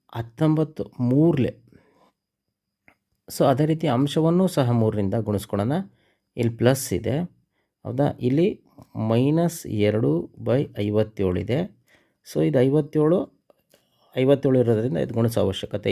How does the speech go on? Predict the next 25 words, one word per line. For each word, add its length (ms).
ಇಲ್ಲ. 100
ಈಗ 140
ನೋಡಿ, 220
ಎಂಟು 300
ಮೂರ್ಲಿ 300
ಇಪ್ಪತ್ನಾಲ್ಕು, 500
ಎಂಥ 120
ಇಪ್ಪತ್ನಾಲ್ಕು? 540
ಮೈನಸ್ 340
ಇಪ್ಪತ್ನಾಲ್ಕು. 680
ಇಲ್ಲಿ 240
ಹತ್ತೊಂಬತ್ತು 440
ಮೂರ್ಲಿ 260
ಐವತ್ತೇಳು, 500
ಇಲ್ಲಿ 200
ಪ್ಲಸ್ 280
into 240
ಮೈನಸ್ 280
ಮೈನಸ್, 400
ಇಲ್ಲಿ 180
ಮೈನಸ್ 420
ಎರಡು 180
by 100
ಐವತ್ತ 320
ಏಳು. 200